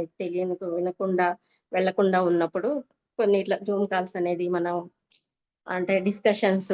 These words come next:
అన్నీ చేసుకుంటున్నప్పుడు కొన్ని కొన్ని తెలియని విషయాలు కూడా తెలుస్తాయి కదా అనేసి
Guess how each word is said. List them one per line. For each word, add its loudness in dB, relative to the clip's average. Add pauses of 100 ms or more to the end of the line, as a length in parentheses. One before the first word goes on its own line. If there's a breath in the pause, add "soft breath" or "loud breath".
(120)
అన్నీ 4
చేసుకుంటున్నప్పుడు -4
కొన్ని 2
కొన్ని 0 (1500)
తెలియని 6
విషయాలు 4
కూడా 2
తెలుస్తాయి -2
కదా -2 (100)
అనేసి -6